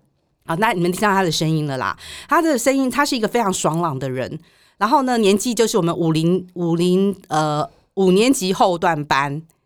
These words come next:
就是刚好就是我们大人来玩，跟 F 姐一样。我们现在走到了这个阶段，我们在玩什么？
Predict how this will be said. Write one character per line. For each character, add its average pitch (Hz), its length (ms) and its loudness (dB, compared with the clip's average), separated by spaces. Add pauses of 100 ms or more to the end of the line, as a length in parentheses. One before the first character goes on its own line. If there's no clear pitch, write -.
就 240 100 2
是 240 80 -2
刚 233 140 2
好 190 120 2
就 196 140 0
是 202 80 -2
我 175 60 0
们 156 120 -2
大 202 200 2
人 160 160 0
来 151 120 0
玩， 151 220 -2
跟 185 140 2
F 180 240 -6
姐 156 180 -2
一 147 160 -8
样。 151 260 -2 (240)
我 185 120 -4
们 185 100 4
现 226 180 2
在 208 220 0 (240)
走 196 180 0
到 247 140 4
了 208 100 0
这 202 140 -4
个 185 100 0
阶 190 220 0
段， 190 140 2
我 160 40 -2
们 151 80 -2
在 165 180 -2
玩 151 200 -4
什 156 180 -4
么？ 110 240 -8